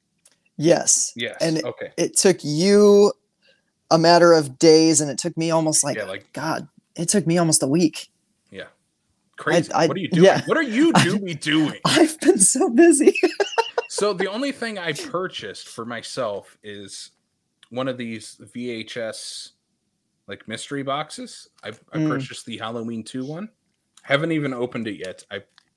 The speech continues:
Speaker 2: wanna do, like, a TikTok with it. I don't know. I haven't
Speaker 1: Yeah, do it.
Speaker 2: haven't opened it yet. It's just sitting there. Uh, Kayla pretty much bought every Mars Attacks thing in the store. Uh, we got, like, a door cover. She got, uh, a cup, a blanket.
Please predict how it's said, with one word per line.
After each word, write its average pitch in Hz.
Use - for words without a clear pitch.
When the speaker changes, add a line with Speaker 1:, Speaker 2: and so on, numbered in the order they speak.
Speaker 2:
wanna 143
do, 113
like, 95
a 101
TikTok -
with 69
it. -
I 117
don't 82
know. -
I 107
haven't 113
Speaker 1:
Yeah, 165
do 139
it. 143
Speaker 2:
haven't 117
opened 104
it 85
yet. 87
It's 117
just 147
sitting 131
there. 95
Uh, 117
Kayla 151
pretty 143
much 123
bought 113
every 113
Mars 107
Attacks 127
thing 170
in 147
the 180
store. 214
Uh, 107
we 110
got, 110
like, 104
a 104
door 151
cover. 143
She 107
got, 92
uh, 85
a 101
cup, -
a 101
blanket. 135